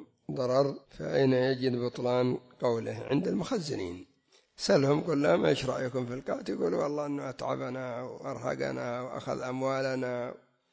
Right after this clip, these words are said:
وسبب لنا كثير من المشاكل، هذا القات والدخان." اسأل أصحابهما فقط، وهم يأتون بعيوبها كلها بما لا تعلمه أنت فيه، إلا أن تجد واحدا من المكابرين، وإلا في الأصل أنهم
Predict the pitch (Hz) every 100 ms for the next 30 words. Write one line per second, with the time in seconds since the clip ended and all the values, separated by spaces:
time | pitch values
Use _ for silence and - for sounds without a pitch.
0 | _ _ - - 147 135 131 127 131 131
1 | 131 131 131 - - - 147 156 139 131
2 | 127 127 123 131 127 120 123 123 - _
3 | _ - 170 147 135 135 139 196 185 180
4 | 202 170 151 147 135 131 113 107 - _
5 | _ _ - 185 - - 196 180 - -
6 | _ _ - 156 - - 170 151 170 202
7 | 185 170 117 110 - - _ 151 170 196
8 | 180 - 196 220 233 160 156 214 175 165
9 | 196 - 196 285 302 196 160 - _ -
10 | 180 196 190 180 185 165 185 190 202 180
11 | 170 175 160 - - _ - 208 196 175
12 | 185 170 160 165 156 156 160 151 151 151
13 | 151 147 143 151 135 139 170 302 - 214
14 | 165 156 180 175 170 165 175 165 196 -